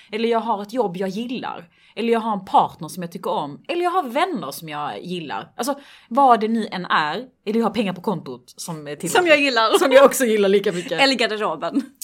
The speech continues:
Speaker 1: Exakt, jag kanske har en garderob som jag älskar.
Speaker 2: Mm.
Speaker 1: Alltså, vet du, så här, att uppskatta det man faktiskt har.
Speaker 2: Mm.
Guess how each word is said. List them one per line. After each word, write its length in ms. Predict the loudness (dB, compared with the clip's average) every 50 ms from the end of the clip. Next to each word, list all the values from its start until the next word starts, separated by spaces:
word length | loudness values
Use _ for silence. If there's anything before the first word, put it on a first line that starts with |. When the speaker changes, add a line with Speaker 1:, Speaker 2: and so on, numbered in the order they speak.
| -18 _ -4 -4
Speaker 1:
Exakt, 240 | -4 -2 -2 -6
jag 100 | -6 -4
kanske 140 | -4 -4 -2 -2
har 60 | -2
en 60 | 0
garderob 420 | 0 0 0 2 4 4 4 4
som 140 | 0 -6 -8
jag 80 | -8 -8
älskar. 340 | -10 -12 -14 -16 -16 -16 _ _ _ -12
Speaker 2:
Mm. 160 | -12 -12 -12 -14 -16 -10 -10
Speaker 1:
Alltså, 200 | -8 -8 -4 -4
vet 120 | -4 -2
du, 20 | 0
så 60 | 2
här, 220 | 2 2 0 -2 -10 -20 _ _ _ _ _ _ _ _ _ _
att 200 | -4 -4 -4 -4 -14 _ _ -8 -4
uppskatta 920 | -4 -4 -4 -6 _ _ -20 -20 -16 -10 -10 -10 -10 -12 _ -12 -10 -8 -8
det 300 | -6 -4 -4 -4 -4 -4
man 200 | -6 -10 -8 -8
faktiskt 360 | -10 -12 -10 -14 -16 -16 -10
har. 560 | 0 2 2 2 2 -6 -8 -10 -10 -12 -16 _ _ -14
Speaker 2:
Mm. 380 | -12 -12 -12 -14 -14 -16 -18